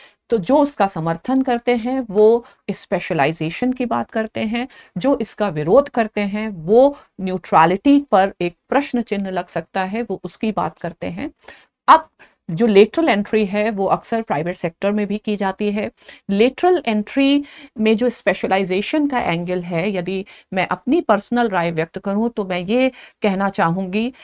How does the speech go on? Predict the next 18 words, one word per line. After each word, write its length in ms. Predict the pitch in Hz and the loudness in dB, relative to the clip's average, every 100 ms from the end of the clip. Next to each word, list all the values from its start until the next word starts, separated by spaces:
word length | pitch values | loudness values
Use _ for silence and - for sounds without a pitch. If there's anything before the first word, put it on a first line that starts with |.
| 247 _ | -20 _
कि 340 | 254 262 285 285 _ _ _ _ _ _ _ | 0 2 2 0 _ _ _ _ _ _ _
इस 120 | - - | 2 4
स्पेशलाइजेशन 840 | 247 226 214 180 180 180 - 320 | 0 2 2 2 2 0 0 -4
से 160 | 302 240 | -2 -2
भी 100 | 220 | 0
ज़्यादा 440 | 170 165 202 247 202 | 0 0 2 0 -2
इंपॉर्टेंट 560 | 175 156 165 185 190 | -2 -2 -2 -6 -4
है 100 | 226 | -4
प्रोफेशनलिज्म। 920 | 330 - 156 196 - 254 - - - - - - - _ _ - | -2 -4 -4 -6 -8 -8 -8 -8 -12 -16 -18 -20 -20 _ _ 8
और 200 | 277 381 | 8 8
चूंकि 300 | - 285 339 | 0 0 0
हमारा 420 | 269 233 226 262 | 2 2 6 6
एक 180 | 262 - | 4 2
पॉलिटिकल 440 | 208 208 254 277 | 2 2 0 -2
सिस्टम 480 | 277 - - - 285 | 0 0 -2 2 4
है, 280 | 240 202 202 | 4 2 0
पार्लियामेंट्री 640 | 214 139 170 180 190 185 | 0 -2 -2 -6 -4 -6
सिस्टम, 520 | 175 220 - 254 254 | -2 -4 -2 -2 -2